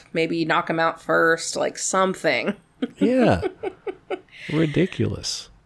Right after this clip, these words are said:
Speaker 1: I was surprised they were going to, like, reset the girl too, um, uh, Melina, 'cause I'm like, "You could just kill her," but they were gonna, like, gift her to him creepily.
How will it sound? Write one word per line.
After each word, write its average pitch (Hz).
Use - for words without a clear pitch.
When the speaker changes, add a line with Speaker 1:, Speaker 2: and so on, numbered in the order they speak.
Speaker 1:
I 226
was 226
surprised 202
they 196
were 190
going 185
to, 165
like, 151
reset 165
the 160
girl 160
too, 135
um, 120
uh, 131
Melina, 151
'cause -
I'm 143
like, 127
"You 143
could 190
just 151
kill 151
her," 135
but 139
they 160
were 151
gonna, 151
like, 147
gift 185
her 135
to 143
him 139
creepily. 151